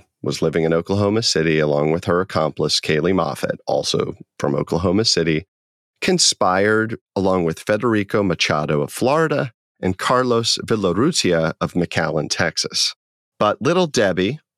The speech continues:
and these co-defendants, basically they engaged in these fraudulent aircraft sales that were hiding illegally obtained funds.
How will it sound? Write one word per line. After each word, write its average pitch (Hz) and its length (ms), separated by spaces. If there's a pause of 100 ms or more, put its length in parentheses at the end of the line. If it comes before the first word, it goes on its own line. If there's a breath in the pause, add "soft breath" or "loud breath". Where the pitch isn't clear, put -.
(160)
and 85 260
these 90 280
co-defendants, 85 1000
basically 87 560
they 82 160
engaged 85 560
in 80 80
these 78 260 (240)
fraudulent 92 600
aircraft 85 560
sales - 640 (640)
that 87 380 (340)
were 90 160
hiding 92 640
illegally 82 500
obtained 76 500
funds. 87 800